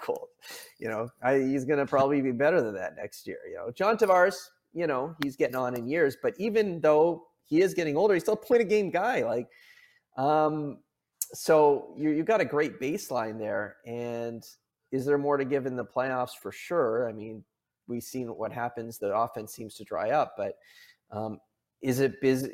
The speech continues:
do they need to, to make a big trade? I found the interesting reporting from Chris Johnston, the T S N Hockey Insider, said that Shanahan spoke to the four, you know, the key players, and, and kind of they, those players,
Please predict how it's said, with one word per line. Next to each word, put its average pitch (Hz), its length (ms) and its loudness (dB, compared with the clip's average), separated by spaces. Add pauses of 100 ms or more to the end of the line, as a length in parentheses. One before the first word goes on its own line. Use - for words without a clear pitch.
do 131 100 -2
they 123 120 0
need 127 240 -4
to, 170 300 -4
to - 120 -12
make 151 140 -2
a 160 40 -4
big 160 120 -6
trade? 170 120 2
I 143 40 2
found 139 280 2
the 127 120 -4
interesting 143 480 -2
reporting 131 440 2
from 127 140 -8
Chris - 240 -6
Johnston, 143 540 -4
the 135 140 -6 (460)
T 123 120 -4
S 120 140 -4
N 127 60 -2
Hockey 127 240 0
Insider, 135 320 0
said 120 240 0
that 113 220 -2
Shanahan 120 320 -4
spoke 120 380 0
to 123 100 0
the 117 100 2
four, 123 400 0 (120)
you 117 120 -6
know, 110 120 -6
the - 100 -8
key - 160 -4
players, 123 420 0
and, 117 200 -8
and 117 240 -6
kind 147 240 0
of 127 120 0
they, 143 180 6
those 151 240 6
players, 147 580 2